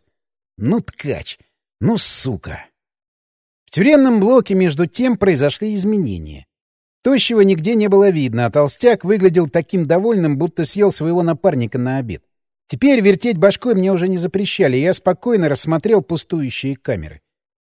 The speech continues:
Ткача здесь не было. Зато в моей каморке на верхних нарах лежал, согнув ноги в коленях, какой-то старичок. Когда говорят, что человек ко всему привыкает, всегда имеют в виду кого-то другого, а не себя.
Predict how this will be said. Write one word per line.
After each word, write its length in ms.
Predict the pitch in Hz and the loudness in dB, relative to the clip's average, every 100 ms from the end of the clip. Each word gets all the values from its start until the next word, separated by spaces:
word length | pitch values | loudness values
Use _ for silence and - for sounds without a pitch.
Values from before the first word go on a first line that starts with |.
| _ | _
Ткача 380 | - 214 247 190 | -2 0 4 4
здесь 260 | 151 190 | 4 -2
не 140 | 196 123 | -2 -4
было. 240 | 82 73 _ _ _ _ _ _ | -6 -14 _ _ _ _ _ _
Зато 260 | 135 202 262 | 0 2 4
в 60 | |
моей 260 | 233 247 214 | 2 2 2
каморке 800 | 214 202 233 233 - 208 165 - | 2 2 2 2 2 2 2 0
на 120 | 123 139 | -4 2
верхних 460 | 233 180 175 - | 2 2 -2 -2
нарах 420 | 175 240 226 196 - _ _ | -2 2 2 0 -4 _ _
лежал, 420 | 123 156 208 240 | -2 2 4 2
согнув 440 | - 170 185 202 196 | 2 0 0 0 0
ноги 260 | 233 165 | 0 -2
в 80 | - | -2
коленях, 440 | 165 190 240 160 | -2 0 0 -2
какой-то 380 | - 180 185 135 | -4 -6 -6 -6
старичок. 600 | 123 139 151 - - - _ _ _ _ _ _ _ | -8 -6 -6 -8 -12 -14 _ _ _ _ _ _ _
Когда 240 | 139 196 | 2 2
говорят, 400 | 220 196 220 247 | 4 4 4 2
что 220 | - 165 139 | -2 -8 -6
человек 440 | 160 165 226 - | -2 0 -2 -2
ко 80 | 135 | -6
всему 280 | - 185 - | -4 -4 -4
привыкает, 640 | 143 147 - 233 214 - | -4 -6 -2 0 0 -2
всегда 340 | 160 156 240 | -8 2 4
имеют 380 | 196 220 202 139 | 4 2 0 -2
в 40 | 156 | -6
виду 240 | 175 226 | -4 -4
кого-то 380 | - 196 190 147 | 0 0 0 -2
другого, 460 | 160 185 180 110 | -2 0 0 0
а 40 | 104 | -2
не 120 | 117 | -4
себя. 380 | - 147 104 | -6 -8 -8